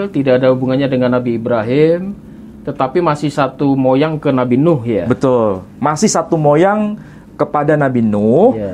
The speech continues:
Speaker 2: tetapi mereka berbeda.
Speaker 1: Berbeda.
Speaker 2: Artinya orang Arab Yaman itu sebenarnya secara biologis, secara ge-, gen,
Speaker 1: Gennya.
Speaker 2: tidak ada kaitan dengan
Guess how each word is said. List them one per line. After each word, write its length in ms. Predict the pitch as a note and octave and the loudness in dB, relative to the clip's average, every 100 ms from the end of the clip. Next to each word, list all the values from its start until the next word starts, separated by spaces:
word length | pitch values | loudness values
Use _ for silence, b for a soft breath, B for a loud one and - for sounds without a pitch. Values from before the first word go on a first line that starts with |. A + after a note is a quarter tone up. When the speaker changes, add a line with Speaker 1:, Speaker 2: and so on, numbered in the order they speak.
| E2+ | -4
Speaker 2:
tetapi 280 | D#3+ F3 A3+ | -4 0 2
mereka 340 | F#3+ G3+ B3+ | 4 4 2
berbeda. 520 | G3+ G#3 A#3+ A3+ C#3+ | 0 2 2 2 2
Speaker 1:
Berbeda. 540 | A#2+ B2+ B2+ B2 A2 G2+ | 0 0 2 2 0 -2
Speaker 2:
Artinya 480 | D#3+ - B3+ C#4 E3+ | -2 0 2 2 2
orang 320 | F3 E3+ E3 | 2 0 0
Arab 320 | D3+ D3+ D3 | -2 -2 0
Yaman 540 | C#3 B2 G#2 F#2 F#2+ D3+ A3+ - - B B B B | 0 2 0 -4 -4 -4 -6 -8 -12 B B B B
itu 260 | G3 - C#4 | 0 2 0
sebenarnya 680 | - E3+ D#3+ D#3 E3 A3+ | 0 0 0 0 0 0
secara 680 | B3 F#3 C#3 F3+ E3 E3 D#3+ D#3+ D#3+ D#3+ D#3+ D3+ | 2 0 0 0 2 2 2 2 2 4 2 2
biologis, 1000 | C3+ E3+ D#3+ D#3 A#2 A2+ C#3 - - - | 2 4 6 4 4 2 2 -2 -10 -14
secara 460 | - - F3+ D#3+ D#3 | -8 -4 0 0 0
ge-, 480 | B2 D#3 D3+ D3 B2+ | 2 4 4 2 -2
gen, 540 | C3 G3+ E3 C3 E3 | 0 2 2 0 0
Speaker 1:
Gennya. 340 | B2+ A#2 G#2+ G#2+ | -2 -4 -4 0
Speaker 2:
tidak 220 | G3 E3+ | 2 2
ada 140 | F3 | 0
kaitan 480 | E3+ D#3+ D#3 D3+ A3 | 0 0 0 0 0
dengan 480 | F3+ C#3+ E3 G#3 A3 | 0 2 0 0 -4